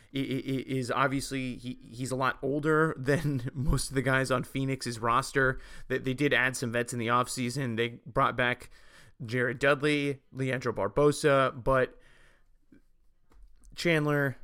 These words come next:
while he has played a lot this season for the Suns and has been productive, he's played in twenty-nine games so far this season of their thirty-seven games. So, uh, y-,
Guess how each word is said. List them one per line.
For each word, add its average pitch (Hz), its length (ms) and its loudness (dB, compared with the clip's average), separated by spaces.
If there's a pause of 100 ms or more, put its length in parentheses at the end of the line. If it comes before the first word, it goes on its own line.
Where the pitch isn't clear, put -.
while 143 380 6
he 139 160 0
has 139 280 0 (180)
played 160 280 2
a 143 60 2
lot 135 380 4 (180)
this 135 260 -6
season 151 440 -4
for 139 540 0 (120)
the 120 220 -6
Suns 131 380 0
and 127 120 0
has 127 160 -4
been 143 180 -2
productive, 131 540 0
he's 127 180 -6
played 135 440 -2
in 127 440 -6 (640)
twenty-nine 135 600 -2
games 131 340 -6
so 127 160 -2
far 127 200 0
this 123 220 -8
season 127 440 -6 (440)
of 131 240 -2
their 123 520 2 (280)
thirty-seven 139 640 2
games. 120 320 -4
So, 120 280 2 (340)
uh, 120 300 0
y-, - 40 -8